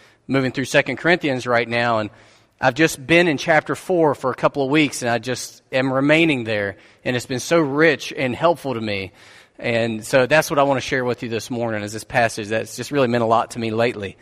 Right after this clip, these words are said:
Um, but let's pray first. Would you pray with me? Father, it is just so peaceful to sit here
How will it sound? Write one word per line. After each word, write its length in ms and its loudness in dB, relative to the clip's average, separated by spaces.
Um, 440 -2
but 220 2
let's 140 2
pray 260 2
first. 440 -6
Would 120 -10
you 60 -12
pray 160 4
with 180 0
me? 120 -6
Father, 340 4
it 60 2
is 140 -4
just 200 -4
so 240 -2
peaceful 460 -4
to 60 -6
sit 260 -4
here 340 -4